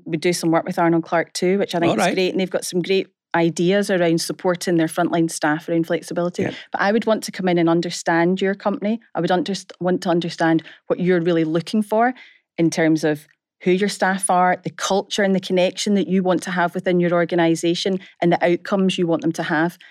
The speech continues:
Speaker 1: I would then listen to the staff teams, and I would bring those two things together and create a bit of a, a plan as to how we can achieve your business aims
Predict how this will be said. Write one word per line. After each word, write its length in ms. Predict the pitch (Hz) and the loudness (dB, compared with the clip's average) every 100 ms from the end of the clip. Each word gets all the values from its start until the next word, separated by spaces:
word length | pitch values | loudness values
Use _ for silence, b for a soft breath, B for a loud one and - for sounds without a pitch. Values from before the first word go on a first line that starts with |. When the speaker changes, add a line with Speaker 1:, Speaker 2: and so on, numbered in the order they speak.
| B B | B B
Speaker 1:
I 40 | 165 | 0
would 100 | 156 | 2
then 180 | 165 | 2
listen 260 | 160 147 175 | 2 0 -4
to 80 | 165 | -4
the 80 | 160 | -4
staff 420 | - 196 208 - | -2 -2 -2 -2
teams, 420 | 269 277 349 - - B B | 2 2 2 -2 -14 B B
and 100 | 175 | 0
I 40 | |
would 200 | 156 151 | 0 -2
bring 280 | - 170 170 | 0 2 2
those 220 | 175 180 | 2 0
two 180 | - 175 | -2 -4
things 320 | 165 165 165 | 0 0 0
together 520 | - 170 156 156 180 170 B B B | 0 0 0 2 0 -2 B B B
and 180 | 165 151 | 0 2
create 200 | 180 - | 0 2
a 60 | |
bit 140 | 170 165 | 0 0
of 100 | 156 | 0
a, 180 | 160 160 | -2 -2
a 80 | 165 | -8
plan 460 | - 175 160 165 165 B B B | -4 0 2 2 0 B B B
as 100 | 175 | -6
to 60 | 175 | -2
how 140 | 180 | 0
we 100 | 170 | 0
can 140 | 170 170 | 0 0
achieve 380 | 160 - 156 156 | -2 -2 -2 0
your 260 | 165 208 | 0 2
business 400 | 220 202 214 - | 2 -2 -2 0
aims 380 | 220 247 269 | 2 2 0